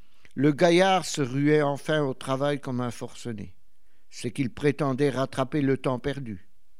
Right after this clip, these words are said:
et même le dépasser. Ainsi, vers les quatre heures de l'après-midi, il clôturait sa journée. Dans les trois cimetières d'Éligny, il progressait rapidement, et il accueillait avec bonhomie les enfants, ces petits ouvriers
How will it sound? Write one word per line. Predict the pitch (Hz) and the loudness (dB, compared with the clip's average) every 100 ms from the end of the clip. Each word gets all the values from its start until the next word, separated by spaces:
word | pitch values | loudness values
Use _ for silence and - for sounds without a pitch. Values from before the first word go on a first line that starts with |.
| - | -8
et | 113 | -4
même | 101 107 113 | -2 0 0
le | 107 110 | -2 -4
dépasser. | 110 117 107 - 92 - - - - - - - | -6 -8 -10 -12 -14 -14 -14 -14 -14 -14 -14 -4
Ainsi, | 120 113 - 131 156 - - - - - - | -2 -2 -2 -4 -6 -8 -14 -14 -14 -6 2
vers | 135 | 4
les | 147 175 | 6 4
quatre | 202 180 196 | 2 2 4
heures | 190 | 4
de | 165 | 4
l'après-midi, | 165 151 - 147 143 131 160 160 - - - - 135 | 4 4 2 0 0 -2 -2 -4 -10 -14 -14 -4 0
il | 135 | 0
clôturait | - 180 - 175 180 | 4 4 4 4 4
sa | 170 175 | 4 2
journée. | 151 151 139 107 95 - - - - - - - | 2 2 0 -2 -4 -12 -14 -14 -14 -14 -14 -6
Dans | 120 131 | 0 4
les | 143 | 4
trois | 143 156 151 | 4 2 2
cimetières | 165 131 - 143 127 | 2 -2 2 2 2
d'Éligny, | 139 135 131 139 143 156 | 0 0 0 0 -4 -4
il | 127 107 | -6 -4
progressait | - 139 127 139 - 135 | -4 -4 0 -2 0 -2
rapidement, | 123 131 139 127 127 139 139 - - - | -2 -4 -4 -2 -2 -4 -8 -12 -14 -2
et | 139 160 | 4 6
il | 190 | 6
accueillait | 196 - 208 202 | 4 4 6 6
avec | 180 160 | 6 4
bonhomie | 175 190 190 175 180 | 4 6 6 4 4
les | 165 139 | 4 4
enfants, | 165 156 139 117 - - - | 2 2 -2 -4 -4 -12 -12
ces | - 147 | -2 -2
petits | - 175 143 | 0 0 2
ouvriers | 180 139 156 156 113 | 0 0 2 2 2